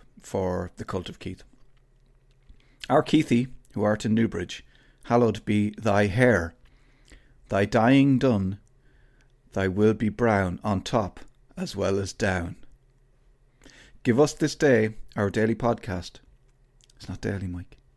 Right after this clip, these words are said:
"And forgive us listening to others." I do, I do, my son, and my child, and my daughter.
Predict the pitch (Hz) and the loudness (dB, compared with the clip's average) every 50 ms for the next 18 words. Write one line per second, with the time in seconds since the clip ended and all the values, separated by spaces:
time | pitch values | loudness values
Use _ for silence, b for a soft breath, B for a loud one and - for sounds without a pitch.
0 | b b b b b b b b b b b b b b - 101 95 - - 104 | b b b b b b b b b b b b b b -6 -6 -6 -6 -6 -8
1 | - - 135 135 131 123 107 - - - 117 110 117 - - 120 107 104 - 113 | -2 0 2 2 4 2 0 -2 -2 -4 -4 -4 -4 -2 -2 -2 -2 -2 -4 -6
2 | - - 104 92 98 90 87 - - - - _ _ _ _ _ _ _ _ - | -4 -4 -4 -4 -4 -4 -6 -8 -10 -12 -16 _ _ _ _ _ _ _ _ -16
3 | - - - - - 90 - - - - _ _ _ - - - 98 90 87 85 | -14 -14 -14 -14 -14 -16 -18 -20 -20 -20 _ _ _ -14 -12 -10 -10 -10 -10 -10
4 | 85 - - - 87 85 - _ - - _ _ _ - - 92 - 156 - - | -12 -12 -12 -14 -14 -14 -16 _ -20 -20 _ _ _ -12 -10 -10 -10 -10 -12 -14
5 | - - 87 85 87 - - - - - - - - - 123 - | -14 -12 -12 -12 -14 -16 -18 -16 -14 -14 -12 -12 -14 -14 -16 -18